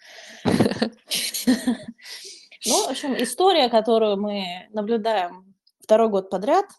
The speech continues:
это любовная, любовная перипетия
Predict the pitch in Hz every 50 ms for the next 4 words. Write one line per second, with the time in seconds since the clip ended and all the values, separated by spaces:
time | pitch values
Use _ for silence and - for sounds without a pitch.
0 | _ _ _ _ _ - - 208 202 - 202 190 185 170 170 - - 202 190 190
1 | 190 180 180 185 214 233 240 247 220 208 202 202 202 202 202 208 202 - - _
2 | _ _ _ _ _ _ 202 196 180 185 202 196 190 190 - 190 190 - 202 -
3 | - - - 226 220 214 202 202 196 196 196 202 202